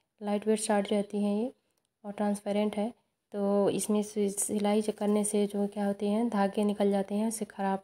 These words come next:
लगती हैं, ये साड़ियाँ ख़राब हो जाती हैं सिलाई चलने पे।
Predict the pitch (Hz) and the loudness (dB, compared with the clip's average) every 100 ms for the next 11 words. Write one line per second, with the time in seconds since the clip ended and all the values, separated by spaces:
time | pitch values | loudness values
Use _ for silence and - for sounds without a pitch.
0 | - 190 180 190 190 190 196 202 _ _ | -8 -10 -10 -8 -6 -4 -4 -6 _ _
1 | _ _ _ _ - 202 202 208 - 208 | _ _ _ _ -6 -2 0 0 -2 -2
2 | 202 196 190 190 190 190 - 190 190 190 | 0 0 -2 -4 -4 -4 -2 -2 -2 -4
3 | 190 185 | -6 -6